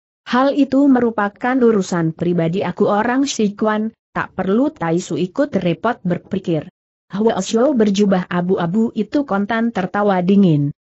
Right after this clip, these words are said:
"Yang penting masih ada satu urusan yang hendak diterangkan kepadamu, walaupun pada saat ini aku rela mengalah di bawah serangan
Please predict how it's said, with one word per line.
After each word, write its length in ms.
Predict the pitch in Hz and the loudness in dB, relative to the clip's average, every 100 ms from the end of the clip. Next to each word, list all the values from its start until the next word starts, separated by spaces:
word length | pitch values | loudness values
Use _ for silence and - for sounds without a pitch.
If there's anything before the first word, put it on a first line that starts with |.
| _ _ - | _ _ -4
"Yang 320 | 214 302 302 | -2 0 0
penting 320 | 262 247 226 220 | 0 2 0 2
masih 400 | 180 180 254 277 - - | 0 0 0 0 -4 -2
ada 320 | 220 180 160 | 0 2 2
satu 400 | 160 - - 233 | 0 -4 0 2
urusan 560 | 233 247 233 226 220 | 4 2 0 0 2
yang 240 | 208 196 202 | 2 2 2
hendak 320 | 247 240 247 180 | 2 2 2 -2
diterangkan 720 | 180 190 220 226 196 180 220 | -4 -2 -2 -2 -2 -2 -2
kepadamu, 720 | 214 170 160 185 190 180 165 - _ 196 | -4 -4 0 2 2 2 0 -4 _ -2
walaupun 640 | 190 196 202 - 170 160 | 2 2 0 -2 -4 -2
pada 320 | 240 208 202 | -2 0 0
saat 320 | 196 - 262 | -2 -4 -4
ini 320 | 262 269 285 311 | 2 4 4 2
aku 320 | 233 190 180 | 0 0 2
rela 240 | 196 180 | 2 0
mengalah 480 | 185 175 185 202 196 | 0 0 2 2 0
di 160 | 190 185 | 0 0
bawah 320 | 190 190 170 | 2 0 -2
serangan 800 | - 214 220 233 247 254 254 | -6 -2 0 2 2 2 0